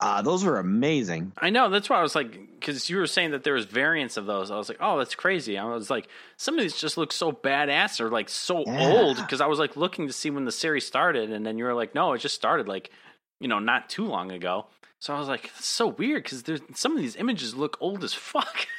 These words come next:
Speaker 2: <laughs>
Speaker 1: Yeah,
Speaker 2: But
Speaker 1: they were old, like, classic, you know, Batman covers and <laughs> shit
Speaker 2: Um,
Speaker 1: <laughs> that
Speaker 2: but
Speaker 1: they just kinda added some extra artwork into, and I love those.
Speaker 2: Oh, it was so
Speaker 1: That was,
Speaker 2: good.
Speaker 1: that was amazing.
Speaker 2: Yeah, for sure.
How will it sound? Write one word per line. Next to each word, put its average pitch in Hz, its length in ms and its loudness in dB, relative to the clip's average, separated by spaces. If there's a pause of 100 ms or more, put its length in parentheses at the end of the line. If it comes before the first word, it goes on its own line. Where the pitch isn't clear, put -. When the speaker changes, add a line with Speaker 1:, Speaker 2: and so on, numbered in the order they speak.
(140)
Speaker 2:
<laughs> - 260 -14
Speaker 1:
Yeah, 185 180 4
Speaker 2:
But 196 60 6
Speaker 1:
they 170 100 4
were 208 80 4
old, 214 240 2
like, 147 180 0
classic, 143 640 0
you 135 80 4
know, 120 260 2
Batman 120 520 0
covers 101 380 0
and 104 140 4
<laughs> - 0 -
shit 165 440 0 (360)
Speaker 2:
Um, 208 60 2
Speaker 1:
<laughs> 233 120 -2
that 214 380 0
Speaker 2:
but 208 100 2 (120)
Speaker 1:
they 143 140 4
just 143 140 -2
kinda 131 320 2 (320)
added 147 380 2
some 156 140 2
extra 151 360 2
artwork 135 420 0
into, 107 380 4
and 104 360 2
I 104 100 2
love 127 280 2
those. - 400 0
Speaker 2:
Oh, - 200 -6
it 85 40 -6
was 87 100 -8
so - 180 0
Speaker 1:
That 120 80 4
was, 202 180 2
Speaker 2:
good. - 100 -12
Speaker 1:
that 233 80 4
was 190 120 2
amazing. 110 560 2 (720)
Speaker 2:
Yeah, 85 260 -2
for - 100 -14
sure. 82 320 -2